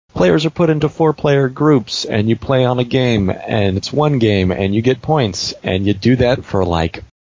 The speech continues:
five to seven games for the whole qualifying, and then people qualify and play head-to-head or more match play or something. Like, <laughs> I think, like, like, seven games of match play is a total joke.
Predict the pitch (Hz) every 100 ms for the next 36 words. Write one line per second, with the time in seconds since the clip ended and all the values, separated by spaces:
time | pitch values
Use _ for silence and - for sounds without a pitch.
0 | _ - 87 101 104 - 107 - 95 95
1 | 92 92 107 123 120 - 95 87 92 92
2 | - 101 120 156 160 165 180 - _ -
3 | 101 95 90 90 92 104 101 104 98 92
4 | - 90 87 - 78 78 78 78 - 76
5 | 78 78 78 78 78 73 78 78 76 76
6 | 78 - - - 82 - - - - 98
7 | - - 147 139 - - - 104 - _
8 | - 196 - - 104 - 170 - - 127
9 | 127 120 101 104 101 95 90 95 90 -
10 | - 98 92 95 95 87 101 95 90 87
11 | 92 87 -